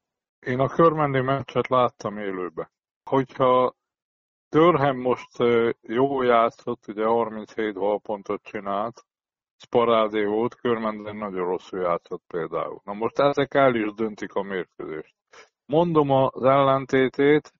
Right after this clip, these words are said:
ö, a Chambers, ö, Mitchell páros Körmenden extra dobóformát, ö,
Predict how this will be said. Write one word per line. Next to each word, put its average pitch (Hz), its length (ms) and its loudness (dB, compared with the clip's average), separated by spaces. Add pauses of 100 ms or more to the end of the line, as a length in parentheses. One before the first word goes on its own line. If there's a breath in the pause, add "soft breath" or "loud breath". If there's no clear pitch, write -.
(120)
ö, 120 640 4
a 120 400 -4
Chambers, 127 800 0
ö, 113 320 2
Mitchell 123 500 -2
páros 107 640 0 (420)
Körmenden 135 800 0 (760)
extra 135 560 0
dobóformát, 104 1000 -4
ö, 92 360 -4